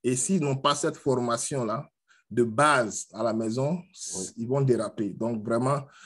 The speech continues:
Speaker 1: euh, voilà ce petit message-là que je peux, je
Speaker 2: Ok.
Speaker 1: peux partager vraiment à tout le monde, quoi. Hmm.
Speaker 2: Oui. En tout cas, un grand, grand merci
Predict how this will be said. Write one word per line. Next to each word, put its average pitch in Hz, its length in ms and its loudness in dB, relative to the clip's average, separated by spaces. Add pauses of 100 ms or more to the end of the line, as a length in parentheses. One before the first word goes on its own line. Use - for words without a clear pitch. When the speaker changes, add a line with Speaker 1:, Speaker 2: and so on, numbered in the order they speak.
(420)
Speaker 1:
euh, 98 520 -2
voilà 117 180 2
ce 135 140 0
petit 139 440 0
message-là 120 640 2
que 120 140 -4
je 113 140 -2
peux, 120 300 4 (200)
je 117 60 -10
Speaker 2:
Ok. 117 120 -8
Speaker 1:
peux 117 160 -2
partager 110 380 -2
vraiment 110 280 -2
à 107 100 0
tout 123 160 -4
le 120 60 0
monde, 131 260 0
quoi. - 220 -10 (160)
Hmm. 95 240 -8
Speaker 2:
Oui. 104 100 -6
En - 400 -10
tout - 60 -10
cas, 117 320 2 (240)
un 135 120 4
grand, 151 320 4
grand 139 200 0
merci 117 680 -2